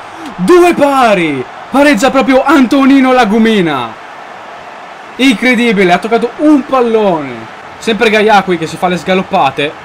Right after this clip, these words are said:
Sempre Buffal che trova il passaggio filtrante. Sinistro-destro, due pari. Lagumina recupera un ottimo pallone. Basoer.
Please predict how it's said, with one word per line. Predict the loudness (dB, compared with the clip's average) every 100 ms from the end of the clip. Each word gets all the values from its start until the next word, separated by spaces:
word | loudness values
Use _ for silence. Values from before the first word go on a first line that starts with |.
| -20 -20 -20 -20
Sempre | -12 -4 0 2 2
Buffal | 0 0 2 2 0 -2
che | -4
trova | 0 2 2 0 -4
il | -8
passaggio | -4 -4 -2 -4
filtrante. | -4 -6 -6 -8 -10 -16 -16
Sinistro-destro, | -8 0 2 2 2 2 2 -2 -4 -4 -6 -10 -20 -20 -20 -20 -20 -20 -20 -8
due | 0 0
pari. | 2 0 -2 -10 -18 -20 -20 -20 -20 -20 -20 -20 -16
Lagumina | -6 -2 0 0 -2 -10 -20 -16
recupera | -8 -4 -2
un | -2
ottimo | -2 -2 0
pallone. | 0 0 -2 -4 -8 -18 -20 -20 -20 -2
Basoer. | -2 0 -4 -8